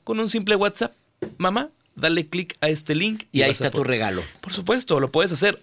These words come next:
Speaker 1: O que dices, "Oye, tengo muchas fotografías", porque hay veces te empiezas a checar fotografías que tú tienes ahí en tu casa.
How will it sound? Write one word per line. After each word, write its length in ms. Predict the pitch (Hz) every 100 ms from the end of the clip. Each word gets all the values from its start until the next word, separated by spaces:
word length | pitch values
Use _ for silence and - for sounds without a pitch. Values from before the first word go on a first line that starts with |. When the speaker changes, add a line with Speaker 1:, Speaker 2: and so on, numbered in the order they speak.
| -
Speaker 1:
O 340 | 147 139 98 -
que 120 | 113
dices, 260 | 120 127 113
"Oye, 200 | 131 123
tengo 240 | - 151
muchas 340 | 208 202 226 214
fotografías", 560 | 214 185 139 123 143
porque 240 | 131 98 101
hay 100 | 107
veces 300 | 113 123 139
te 80 | 113
empiezas 380 | 95 101 95
a 100 | 123
checar 400 | - 101 95 104
fotografías 800 | 110 120 - 98 95 135 160 180
que 80 | -
tú 100 | 147
tienes 340 | 143 156 156 151
ahí 120 | 147
en 100 | 147
tu 80 | 151
casa. 320 | 156 147